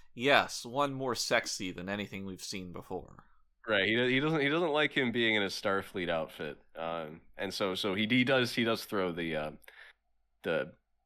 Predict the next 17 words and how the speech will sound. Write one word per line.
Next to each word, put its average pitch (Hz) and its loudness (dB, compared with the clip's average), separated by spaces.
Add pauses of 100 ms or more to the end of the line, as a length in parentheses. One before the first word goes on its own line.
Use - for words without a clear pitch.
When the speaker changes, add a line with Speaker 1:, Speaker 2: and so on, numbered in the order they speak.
(120)
Speaker 1:
Footy 98 -8
Speaker 2:
the, 98 -12
the 90 4
Speaker 1:
pajamas? 95 0
Speaker 2:
caustic, 104 2 (440)
Speaker 1:
Ah. 110 -4
Speaker 2:
yeah. 87 2 (100)
What, 110 2
what 117 2
is 123 0
it? 139 0
What 123 0
is 143 -2
it? 175 -2 (240)
Speaker 1:
Um, 120 6 (640)
hold 107 -6
on. 101 -4